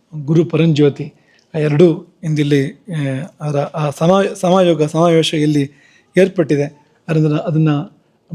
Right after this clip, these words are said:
ಭಾವಿಸ್ತಾ ನಿಮಗೆಲ್ಲ ಗುರು ಕರುಣೆ ನಿರಂತರವಾಗಿ ಇರಲಿ, ಯಾವಾಗಲೂ ಗುರುಗಳು ನಿಮ್ಮೊಟ್ಟಿಗಿರಲಿ. ಆಗಲೇ ಹೇಳಿದ್ವು, "ಇಲ್ಲದಿರುವಿಕೆ ಇಲ್ಲ ಗುರುವಿಗೆ" ಅಂತ.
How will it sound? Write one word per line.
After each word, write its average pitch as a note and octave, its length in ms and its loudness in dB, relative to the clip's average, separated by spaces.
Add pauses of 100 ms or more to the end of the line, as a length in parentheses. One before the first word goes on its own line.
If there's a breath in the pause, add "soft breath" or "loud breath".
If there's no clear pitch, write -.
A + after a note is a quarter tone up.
(100)
ಭಾವಿಸ್ತಾ D#3 600 0 (500)
ನಿಮಗೆಲ್ಲ F#3 680 4
ಗುರು E3 420 -2
ಕರುಣೆ E3+ 300 2
ನಿರಂತರವಾಗಿ D3+ 880 0 (300)
ಇರಲಿ, D3+ 380 -2 (600)
ಯಾವಾಗಲೂ E3 460 2
ಗುರುಗಳು D3+ 380 0 (120)
ನಿಮ್ಮೊಟ್ಟಿಗಿರಲಿ. D3 640 -2
ಆಗಲೇ D3 280 0
ಹೇಳಿದ್ವು, D3 320 0 (120)
"ಇಲ್ಲದಿರುವಿಕೆ F3 600 2
ಇಲ್ಲ F3 300 2
ಗುರುವಿಗೆ" C#3+ 420 -2
ಅಂತ. C3+ 160 -12